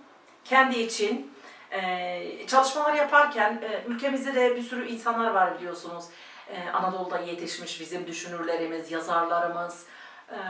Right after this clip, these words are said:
şahane bir geçmişi olan topraklarız biz,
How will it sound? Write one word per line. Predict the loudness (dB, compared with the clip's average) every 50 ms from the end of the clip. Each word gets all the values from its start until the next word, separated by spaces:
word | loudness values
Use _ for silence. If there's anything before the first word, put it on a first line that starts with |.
| -4 -4 -4 -4 -6 -6 -6 -8 -10 -12 -14 -14 -16 -16 -16 -12 -8
şahane | -2 8 8 10 12 12 12 12 10 8 4
bir | 2 0 -2 -2 -4 -2 2
geçmişi | 2 2 2 2 -2 -2 0
olan | 2 2 2 6 8 8 8 8 6 2
topraklarız | 0 -2 -2 -2 -4 -4 -6 -4 -4 -2 -2 0 -2 -2 -6
biz, | -8 -8 -6 -6 -4 -4 -6